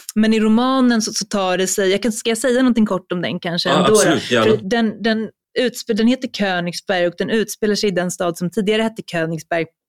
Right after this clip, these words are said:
Speaker 1: och som idag heter Kaliningrad. Ehm, och den handlar om en, en kvinna, Ada, som befinner sig på en klinik som man så småningom då förstår är en abortklinik. Och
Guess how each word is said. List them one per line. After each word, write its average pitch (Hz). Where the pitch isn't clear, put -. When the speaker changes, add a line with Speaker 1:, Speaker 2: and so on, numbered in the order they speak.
Speaker 1:
och 196
som 190
idag 175
heter 170
Kaliningrad. 220
Ehm, 190
och 220
den 226
handlar 208
om 180
en, 190
en 196
kvinna, 220
Ada, 180
som 202
befinner 180
sig 175
på 202
en 180
klinik 240
som 190
man 180
så -
småningom 175
då 165
förstår 170
är 160
en 170
abortklinik. 190
Och 165